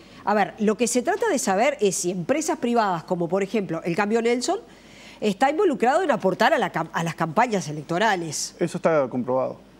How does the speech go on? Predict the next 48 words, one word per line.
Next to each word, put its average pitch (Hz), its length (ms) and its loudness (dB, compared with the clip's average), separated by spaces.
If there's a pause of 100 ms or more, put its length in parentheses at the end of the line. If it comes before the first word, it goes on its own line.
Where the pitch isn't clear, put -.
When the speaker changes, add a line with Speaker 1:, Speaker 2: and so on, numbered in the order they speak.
(160)
Speaker 1:
Está 202 260 0
comprobado 214 540 0
en 175 80 -4
el 160 80 -6
caso 202 280 -2
Speaker 2:
Está, 208 40 0
Speaker 1:
de, 190 80 0
Speaker 2:
está 175 340 0 (100)
Speaker 1:
de - 160 -18 (280)
Sí, 285 200 0
sí, 214 220 -2
en 208 100 0
el 220 120 0
caso 320 280 0
de 277 140 0
la 254 80 0
in-, 196 140 -6 (240)
pero 196 160 0
yo 220 100 0
digo, 196 120 2
está - 180 -2
comprobado 269 560 2
Speaker 2:
<laughs> - 60 -16
Speaker 1:
porque 185 220 0
está, 220 440 0 (360)
está 220 440 0
comprobado 208 340 0
por 226 120 -2
la 202 80 0
justicia, 185 400 -2
pero 190 160 4
Speaker 2:
No, 233 120 2
Speaker 1:
la 196 60 4
Speaker 2:
no, - 60 -2
está 254 180 6
en 320 80 2
Speaker 1:
investigadora 359 100 4
Speaker 2:
el, 269 80 -2
está 180 180 4
en, 262 160 0
Speaker 1:
pudo - 80 -2
Speaker 2:
está 147 480 0
en 131 360 -2 (100)
el 143 240 -2
director 147 440 4
de 208 120 2
Cambio 156 280 2
Nelson, 220 440 0